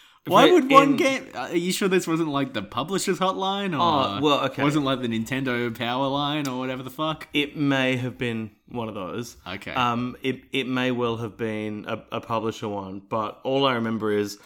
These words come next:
Speaker 2: it was, "Call this number for Quackshot tips."
Speaker 1: Okay.
Speaker 2: And this was, like, on the back of the game. Like, this wasn't something I saw scribbled on a bathroom wall
Speaker 1: <laughs>
Speaker 2: and thought, "Yes." Um, no, so I called that, and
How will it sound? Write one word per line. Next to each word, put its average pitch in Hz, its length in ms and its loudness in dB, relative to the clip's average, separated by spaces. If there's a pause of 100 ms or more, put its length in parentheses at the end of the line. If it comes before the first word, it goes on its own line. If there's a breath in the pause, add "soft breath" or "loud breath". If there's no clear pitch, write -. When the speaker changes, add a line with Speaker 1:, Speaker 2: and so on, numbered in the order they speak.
(240 loud breath)
Speaker 2:
it 120 140 0
was, 117 240 -2 (260)
"Call 139 280 2
this 127 280 0
number 104 440 -2 (420)
for - 440 -4
Quackshot - 520 -4
tips." - 420 -12 (400 soft breath)
Speaker 1:
Okay. 104 320 -4
Speaker 2:
And 131 140 2
this 147 160 4
was, 131 100 -6
like, 135 240 0
on 131 160 0
the 123 80 0
back 117 300 -2
of 107 100 -10
the 107 80 -8
game. 95 220 -8
Like, 110 160 -4
this 123 120 -6
wasn't 131 260 0
something 120 200 -4
I 117 60 -2
saw 113 220 -4
scribbled 107 420 -4
on 104 80 -6
a 104 40 -6
bathroom 107 500 -4
wall 104 200 0 (460)
Speaker 1:
<laughs> - 400 -6
Speaker 2:
and - 180 -2
thought, 123 380 2
"Yes." 143 420 -4 (500 soft breath)
Um, 131 400 0
no, 135 220 -4
so 131 180 0
I 117 120 -2
called 143 220 0
that, 117 300 -4 (440 loud breath)
and 123 600 -4